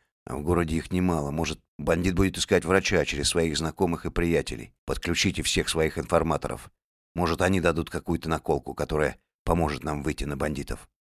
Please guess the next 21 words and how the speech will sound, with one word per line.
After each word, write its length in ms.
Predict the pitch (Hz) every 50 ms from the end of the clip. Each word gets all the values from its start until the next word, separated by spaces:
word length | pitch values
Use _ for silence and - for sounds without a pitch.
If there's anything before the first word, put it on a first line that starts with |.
| _ _ _ _ _
Со 160 | - - 110
слов 240 | 95 - 123 127 117
старшины 800 | - - 123 101 - - - 117 117 120 120 117 110 98 90 - _
Лобова, 680 | - 113 120 127 120 110 92 85 76 67 60 - - - _ _
а 80 | - 69
это 200 | 69 - - 87
именно 680 | - - - - 87 90 90 87 87 87 85 78 - _
он 220 | _ 110 104 95 82
засёк 580 | 73 78 73 - - 87 78 - - - - - _
и 80 | - 76
запомнил 460 | 71 78 76 - 90 78 78 73 71
второго 400 | 69 - - 87 82 78 76 73
бандита, 460 | 71 78 80 78 78 98 92 - 80
что 300 | - - - 82 73 67
крутился 640 | 64 - 76 80 - - 85 76 - - 82 71 62 - _ _ _ _ _ _ _
с 120 | - -
малолеткой 520 | 90 80 78 82 82 80 73 - - 82 76
Жихаревым 540 | 73 85 76 - 80 73 71 73 73 71
возле 300 | 69 73 82 69 71 76
дома 400 | 78 78 85 78 73 78 73 - - _
Ахмедзяновых, 880 | 80 78 - - 80 80 73 78 90 90 82 80 64 62 - - -